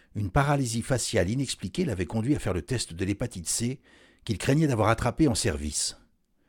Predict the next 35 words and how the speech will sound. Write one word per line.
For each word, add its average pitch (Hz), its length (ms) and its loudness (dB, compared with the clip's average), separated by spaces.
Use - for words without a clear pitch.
J'ai 113 120 -4
perdu 110 280 2
les 113 100 6
pédales », 95 500 2
reconnaît 76 340 -4
le 71 60 -4
policier. « 73 560 -6
Les 98 160 0
émotions 131 340 4
ont 117 60 6
pris 120 140 0
le 110 60 -4
dessus, 131 520 0
je - 100 -16
n'ai 107 60 0
pas 107 120 4
pu 117 100 -2
les 107 120 4
contrôler. » 82 520 -4
Il 85 80 -10
fait - 140 -2
tomber 120 260 4
Elvis 104 520 2
et 117 100 -2
lui 104 100 2
met 127 160 4
au 127 100 0
moins 107 160 2
deux 113 160 4
coups 160 160 0
de 120 80 2
Rangers 104 460 0
dans 117 80 0
la 104 120 2
tête 117 360 -4